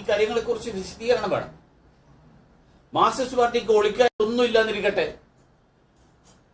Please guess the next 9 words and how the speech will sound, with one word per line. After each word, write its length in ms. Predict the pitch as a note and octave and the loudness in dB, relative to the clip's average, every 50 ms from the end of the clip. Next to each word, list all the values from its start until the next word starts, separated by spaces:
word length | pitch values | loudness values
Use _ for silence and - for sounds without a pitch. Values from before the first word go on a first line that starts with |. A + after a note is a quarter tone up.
| _ _ _ _ | _ _ _ _
കേരള 300 | F#2+ G#2 A2 B2 D3+ D#3+ | -10 -8 -6 -2 -2 -2
ഗവൺമെന്റിൽ 580 | D#3+ D#3 D#3+ D#3 D#3+ D#3+ E3 E3+ E3 E3 E3 F3 E3 | 2 4 4 4 4 2 0 -6 -8 -6 -6 -4 0
ഒരു 80 | D#3+ | 2
ഏജൻസി 440 | E3 E3 D#3+ - _ _ _ - F3+ | 2 2 0 -2 _ _ _ -12 -12
ഇങ്ങനെ 260 | F3 D3+ D#3+ F3 E3+ F3+ | -10 -6 -6 -4 -2 -2
ഒരു 120 | F3+ F3+ C#3+ D#3 | -2 -2 -2 -2
കേസ് 200 | E3+ E3 E3+ F#3+ | -2 0 0 0
അന്വേഷിക്കുന്നതിൽ 560 | E3+ F3 F3 E3+ - - F3 E3+ F3+ F3 E3+ | 0 0 -2 -6 -6 -8 -4 -4 -2 0 0
അർത്ഥമില്ലല്ലോ. 560 | E3 E3+ - F3+ F#3 E3+ D#3 C#3 B2 B2 - | -2 -2 0 -2 -2 0 0 -4 -4 -6 -10